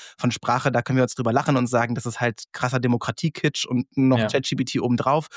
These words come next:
Speaker 1: und ist auch ein bisschen nervig, sowas zu lesen und es passiert überhaupt nichts in mir. Also es, diese, äh, diese Buzzwords, so Demokratie, Menschenrechte, Toleranz, Freiheit, klar stehe ich dafür ein mit dem, was ich sage und tue, aber,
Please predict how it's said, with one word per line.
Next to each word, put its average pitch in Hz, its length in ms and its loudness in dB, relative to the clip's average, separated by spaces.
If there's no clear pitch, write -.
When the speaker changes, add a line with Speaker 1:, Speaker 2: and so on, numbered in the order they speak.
Speaker 1:
und 135 120 2
ist 135 60 0
auch 127 60 -2
ein 127 40 0
bisschen 131 200 0
nervig, 123 200 2
sowas 123 220 -4
zu 123 100 -4
lesen 143 280 2
und 120 180 -2
es - 260 -14
passiert 131 220 -2
überhaupt 131 400 0
nichts 143 300 0
in 147 140 2
mir. 165 220 4
Also 120 120 2
es, - 120 -4
diese, 123 300 2
äh, 120 120 -2
diese 127 240 2
Buzzwords, 127 680 2
so 117 140 0
Demokratie, 127 640 -2
Menschenrechte, 127 520 0
Toleranz, 120 400 0
Freiheit, 139 440 -2
klar 139 480 2
stehe - 260 -2
ich - 80 -4
dafür - 280 0
ein 147 240 2
mit 131 120 0
dem, 135 140 4
was 120 100 -2
ich 120 100 -8
sage 127 240 2
und 120 120 0
tue, 147 280 2
aber, 117 240 2